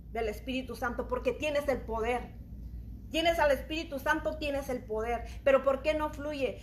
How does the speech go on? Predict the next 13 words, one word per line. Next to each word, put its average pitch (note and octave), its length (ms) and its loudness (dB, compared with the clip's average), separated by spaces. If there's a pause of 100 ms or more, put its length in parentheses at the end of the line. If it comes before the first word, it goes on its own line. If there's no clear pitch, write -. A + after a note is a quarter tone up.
(160)
Porque C4 300 6
te C#4 100 -2
hace C#4 200 -4
falta C#4 300 0
ese C#4+ 200 0
apartar. A#3+ 540 -4 (720)
Te C#4+ 80 6
hace D4 200 4
falta D4 260 2
esa D4 240 0
consagración, B3+ 880 4
esa C#4 240 2
dedicación B3+ 1160 4